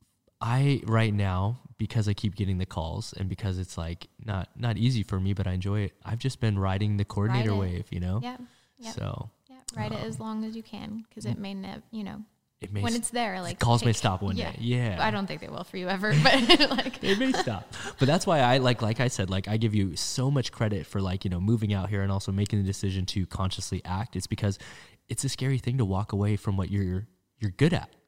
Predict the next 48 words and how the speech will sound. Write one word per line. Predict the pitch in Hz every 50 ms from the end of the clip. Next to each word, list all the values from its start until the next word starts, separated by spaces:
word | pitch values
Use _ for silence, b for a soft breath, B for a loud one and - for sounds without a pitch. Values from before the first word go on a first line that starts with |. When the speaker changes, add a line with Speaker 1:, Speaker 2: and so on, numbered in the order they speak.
| _ _
Speaker 1:
and | - 107 104
Speaker 2:
Yeah. | 101
Speaker 1:
what | 104 104 87
you | 104 101 101 101
get | 92 - 104 101 - -
paid | - - 110 139 147
for. | - - 87 87 85 85 - - -
And, | 98 95
Speaker 2:
Yeah. | 101 101
Speaker 1:
like, | 101 101 -
we, | - 104 110 120 - -
we | - 120
make | 143 165 170 151 -
a | 107 95 - _ _ _
very | - 117 143 160
good | 156 180 160
living | 147 175 202 - 156 110
in | 95
stunts. | 92 - - - - - - - -
Speaker 2:
Yes. | 202 - - - - - -
Speaker 1:
And | - 101
so | - - 113 101
to | 98 - 101
walk | 98 101 101 101 -
away | 104 104 101
from | - 107 101
that | 98 85 - -
stability | - - 104 92 85 110 131 131 120 104 104 101 98 98 107 - B B B B B B B B -
and | 98 95 92
focus | - 95 92 95 98 -
on | 95 90 90
acting | 90 98 113 - - 87 87
is | 85
something | - 95 87 - 92 87
that, | 90 87 73
like, | 82 82 85 85 -
you | 95
know, | 92 87
I | 90
really, | 92 92 92 90 87 87 87 87 82 -
really | 87 87 87 90 90
give | 90 87 85
you | 87
a | 85
lot | 85 85
of | 87
respect | 87 - - 85 - -
for. | - - 101 - 101